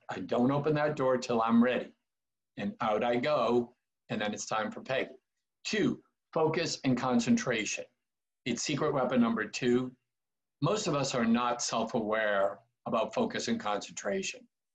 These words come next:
And I noticed that in, in an exponential way on Zoom. Remember, we can see everything. Remember when the Starbucks cup appeared in the Game of Thrones frame last year?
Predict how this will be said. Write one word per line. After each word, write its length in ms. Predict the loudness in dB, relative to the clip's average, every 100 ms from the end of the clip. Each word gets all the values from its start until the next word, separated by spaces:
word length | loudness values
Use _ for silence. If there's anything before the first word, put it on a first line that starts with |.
| _ _ _
And 80 | -4
I 100 | 2
noticed 360 | 2 2 -2 0
that 280 | 0 0 -4 _ _ _ -4
in, 420 | 0 0 -2 -8
in 180 | -6 -6
an 80 | -2
exponential 760 | -4 -4 -2 2 2 2 -4 -2
way 240 | 0 2
on 240 | 0 -2
Zoom. 440 | -2 0 0 0 -4 _ _ _ _ _ _ -4
Remember, 240 | -2 2
we 120 | 2
can 200 | 2 0
see 240 | 0 0 0
everything. 440 | 0 -2 -4 -10 -14 _ _ _ _ _ _ _ _
Remember 280 | -2 2 2
when 260 | 4 4
the 60 | 2
Starbucks 680 | 0 0 2 2 2 -2 -2
cup 400 | -2 0 -2 -4
appeared 420 | -6 -2 2 4
in 80 | 2
the 60 | 0
Game 260 | -2 -2
of 100 | -2
Thrones 380 | -2 0 2 2
frame 340 | 2 2 4
last 320 | 4 2 0 -2
year? 300 | 0 0